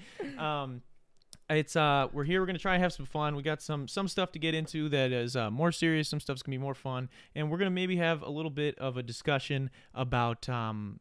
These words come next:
Speaker 2: uh, some different philosophies and whatnot of the world. Basically, just continue what we were doing right before the show started.
Speaker 1: Yeah.
Speaker 2: So, um, before we get into all that, though, I wanna talk to you guys a little bit about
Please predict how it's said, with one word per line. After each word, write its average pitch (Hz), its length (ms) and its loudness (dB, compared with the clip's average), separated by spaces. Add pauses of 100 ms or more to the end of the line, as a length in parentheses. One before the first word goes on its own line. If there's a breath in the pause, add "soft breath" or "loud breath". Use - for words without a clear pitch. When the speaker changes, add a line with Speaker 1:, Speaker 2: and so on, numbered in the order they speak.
(140)
Speaker 2:
uh, 113 240 -4
some 127 160 -8
different 131 260 -6
philosophies 117 680 -4
and 117 60 -6
whatnot 110 220 -6
of 110 60 -6
the 113 60 -6
world. 113 120 -6
Basically, 135 300 0
just 120 160 -6
continue 120 320 -6
what 113 80 -6
we 120 80 -4
were 120 80 -4
doing 117 160 -6
right 113 120 -6
before 120 200 -6
the 120 80 -4
show 139 100 -6
started. 139 360 0
Speaker 1:
Yeah. 185 100 -2 (260 loud breath)
Speaker 2:
So, 135 440 6 (280 loud breath)
um, 143 300 4
before 247 260 2
we 277 80 2
get 208 160 0
into 262 160 4
all 175 140 8
that, 131 180 4
though, 135 80 4
I 147 40 2
wanna 156 100 0
talk 139 140 -2
to - 40 0
you 127 60 -2
guys 123 260 4
a - 60 0
little 131 240 2
bit 135 180 -2
about 113 380 -2